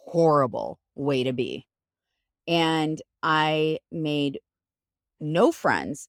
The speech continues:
in that process. It, you wanna talk about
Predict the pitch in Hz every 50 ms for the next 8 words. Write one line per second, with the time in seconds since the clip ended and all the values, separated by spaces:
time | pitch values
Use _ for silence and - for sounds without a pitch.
0 | _ - - 147 143 131 113 - - - 151 123 117 131 - - 85 92 143 208
1 | 196 - - - - _ _ 160 160 151 151 - _ _ _ _ _ - 127 117
2 | 131 147 160 165 175 185 190 180 - 196 190 180 180 180 160 151 139